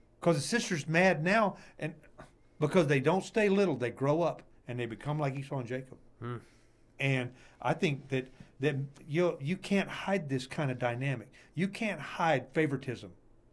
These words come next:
Speaker 2: Mm-hmm.
Speaker 1: What's gonna happen with Joseph? We'll get to down the road.
Speaker 2: Yeah.
Speaker 1: You know, he's got a whole bunch of brothers, and what does his dad do? Sets him up to have his head cut off.
Speaker 2: Yeah,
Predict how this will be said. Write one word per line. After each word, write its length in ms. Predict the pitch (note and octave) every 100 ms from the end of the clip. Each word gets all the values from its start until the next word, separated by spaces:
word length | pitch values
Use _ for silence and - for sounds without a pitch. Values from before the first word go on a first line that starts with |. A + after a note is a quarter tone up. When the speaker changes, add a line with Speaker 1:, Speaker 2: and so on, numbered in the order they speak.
| -
Speaker 2:
Mm-hmm. 240 | A2+ G#2+ G2+ F#2 _ - _ - - - -
Speaker 1:
What's 200 | C#3 F#3
gonna 160 | F#3+
happen 220 | F3 G3
with 100 | E3+
Joseph? 400 | C#3 E3 F#3+ G2+ - - _ _
We'll 140 | - C3
get 220 | C#3+ E3
to 100 | F3
down 220 | D3 D#3
the 60 | D3
road. 280 | C#3+ D#3 F#3+ - -
Speaker 2:
Yeah. 80 | B2+ G#2+ G2+
Speaker 1:
You 100 | C#3
know, 60 | C#3+
he's 100 | F#3
got 140 | E3+
a 40 | C3
whole 140 | D#3
bunch 220 | D#3+ E3+
of 80 | C#3+
brothers, 300 | D3 F#3+ F3
and 120 | C3+
what 140 | C3 E3
does 120 | C#3+
his 80 | C3+
dad 280 | D3 E3 D3+
do? 260 | E3+ G3+ G#3 - - _
Sets 460 | - - A3 G#3+ -
him 260 | G#3+ G3
up 300 | F3+ A3 - - _ _ - _ -
to 100 | D3+
have 160 | F#3
his 140 | D3 B2+
head 360 | - G#3+ D#3
cut 220 | - C3+
off. 240 | G#2+ F2+ - - - -
Speaker 2:
Yeah, 80 | -